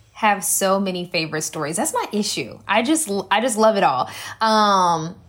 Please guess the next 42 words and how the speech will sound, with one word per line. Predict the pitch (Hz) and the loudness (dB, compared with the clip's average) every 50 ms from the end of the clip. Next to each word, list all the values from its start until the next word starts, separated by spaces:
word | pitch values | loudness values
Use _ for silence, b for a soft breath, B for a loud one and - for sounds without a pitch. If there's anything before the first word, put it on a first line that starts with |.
| - - - - - - - | -20 -16 -16 -16 -16 -14 -6
you | - 214 220 214 | -2 0 0 2
know, | 208 196 190 185 185 | 2 4 4 4 2
and, | 180 170 160 156 | 2 -2 -4 -6
and | 190 202 190 180 175 180 | -6 -6 -6 -6 -6 -6
the | 190 | -4
reality | 180 185 185 185 190 190 190 175 | -2 0 0 2 2 2 2 0
of | 175 | -2
the | - | -6
situation | 185 175 180 170 175 180 180 175 | -6 -4 -4 -4 -4 -4 -4 -8
is | 170 170 | -8 -4
we | 180 214 | -4 -4
do | 202 170 - - - 202 196 190 190 185 190 185 | -4 -4 -8 -8 -6 -4 -2 0 2 2 2 2
have | - - 185 180 170 170 175 175 - - | -2 -4 -4 -2 0 0 -2 -4 -6 -12
to | - - - 190 190 180 175 170 170 170 170 170 165 - | -12 -8 -6 -4 -4 -4 -4 -4 -4 -6 -6 -8 -10 -12
cover | - - - - 190 170 160 165 165 165 160 160 | -16 -16 -6 -2 -2 -2 -2 -2 -6 -6 -6 -4
some | - - 180 175 170 170 165 160 156 156 | -4 -4 -4 -4 -6 -6 -8 -10 -8 -6
very | 180 175 175 175 175 175 170 165 160 165 165 | -4 -2 -2 0 0 -2 -2 -4 -6 -8 -10
tough | 160 - 180 165 160 - - _ _ | -10 -4 -4 -4 -4 -4 -10 _ _
things. | 170 165 156 156 160 160 156 - | -10 -10 -8 -8 -10 -8 -6 -4
So, | - 180 170 170 170 165 165 B B B B B B B B - | -2 0 0 0 0 -2 -4 B B B B B B B B -4
um, | 196 196 190 185 175 170 165 160 156 160 160 165 160 - _ _ _ _ _ | -2 0 0 2 2 2 0 0 -2 -6 -10 -12 -14 -18 _ _ _ _ _
there | 185 170 196 196 202 208 208 | -4 0 0 2 2 2 2
are | 202 202 190 185 | 2 2 0 0
stories | - - - 185 170 180 185 185 | -2 -6 -8 -6 -6 -4 -4 -4
that | 175 180 | -2 0
I | 175 170 | 0 0
have | 165 156 - | -2 -2 -6
covered | - - 175 165 180 175 | -10 -10 -4 -4 -2 -2
that | 170 160 139 147 | -2 -4 -4 -4
will | 156 156 | -8 -8
stick | 156 - - 165 156 | -8 -8 -8 -8 -8
with | 160 160 156 | -8 -10 -10
me | 156 139 131 | -10 -12 -12
for | 147 - | -10 -8
the | 165 156 | -8 -8
rest | 147 147 151 - - | -6 -8 -8 -8 -8
of | 156 139 | -8 -8
my | 131 139 131 | -8 -10 -10
life. | - 90 92 95 123 160 - - - - | -8 -10 -10 -8 -10 -12 -14 -16 -8 -4
Um, | 160 170 165 160 156 156 151 151 151 | 0 0 0 0 0 -2 -4 -6 -10
for | - - 175 165 | -8 -6 -4 -4
example, | 160 160 165 165 160 156 - 160 156 156 151 151 151 147 151 | -4 -6 -6 -8 -8 -8 -6 -4 -4 -2 -2 -2 -4 -6 -8